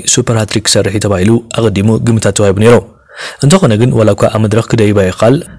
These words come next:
ራብዓይ ኮይኑ ውድድሩ ብምዝዛሙ ነጥብን ቀጠልያ ማልያን ክዕቅብ ኪሉ ይርከብ። እዚ ድማ ቀሊል ዓወት ኣይኮነን። ኤርትራ ፕሮፌሽናል ተቐዳማይ ቢንያም ግርማይ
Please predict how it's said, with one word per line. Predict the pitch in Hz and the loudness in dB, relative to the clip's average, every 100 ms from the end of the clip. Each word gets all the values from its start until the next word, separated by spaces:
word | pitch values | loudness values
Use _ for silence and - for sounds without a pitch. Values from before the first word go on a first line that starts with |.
| - | 0
ራብዓይ | 113 131 | 4 4
ኮይኑ | 123 127 | 4 2
ውድድሩ | 120 117 107 113 | 2 0 0 0
ብምዝዛሙ | 120 110 98 95 90 120 - - | 2 2 0 0 0 0 0 -2
ነጥብን | 113 117 147 | 0 2 2
ቀጠልያ | 123 113 | 2 2
ማልያን | 104 110 117 | 2 2 0
ክዕቅብ | 107 104 117 139 | 0 0 -2 -2
ኪሉ | - 101 | -2 0
ይርከብ። | 95 101 110 - _ _ _ - - - | 0 2 0 -2 _ _ _ -20 -20 -4
እዚ | 131 | 0
ድማ | 110 104 110 - | 2 2 2 0
ቀሊል | - 113 | 0 0
ዓወት | 101 95 | 2 -2
ኣይኮነን። | 98 113 123 95 - _ _ - - | -2 0 0 0 -6 _ _ -20 -8
ኤርትራ | - 117 175 | -2 0 2
ፕሮፌሽናል | 190 165 139 110 | 2 2 2 0
ተቐዳማይ | 120 110 107 104 110 | 2 2 2 2 2
ቢንያም | 110 104 | 0 0
ግርማይ | 98 107 101 | 0 0 0